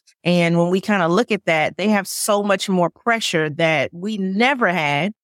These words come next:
because we didn't have all of this technology and all of this social media. So is there anything specific that said, "Let's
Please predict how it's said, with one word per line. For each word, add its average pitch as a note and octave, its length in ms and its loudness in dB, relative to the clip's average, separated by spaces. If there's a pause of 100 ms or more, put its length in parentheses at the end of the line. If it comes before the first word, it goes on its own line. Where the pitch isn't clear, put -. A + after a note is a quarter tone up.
(220)
because F#3 300 -2
we G#3+ 160 2
didn't G#3 180 0
have F3 240 0
all D#3+ 160 0
of E3 60 0
this E3+ 120 -2
technology E3 560 -2
and D#3+ 80 2
all D3+ 140 2
of D3+ 40 -2
this D3 140 -2
social D3+ 300 -4
media. C#3+ 340 -2
So D#3+ 400 0 (280)
is F#3+ 220 0
there F#3 240 0
anything C4+ 360 2
specific G3+ 600 -4
that E3 160 -2
said, D#3+ 280 -2
"Let's F#3+ 460 0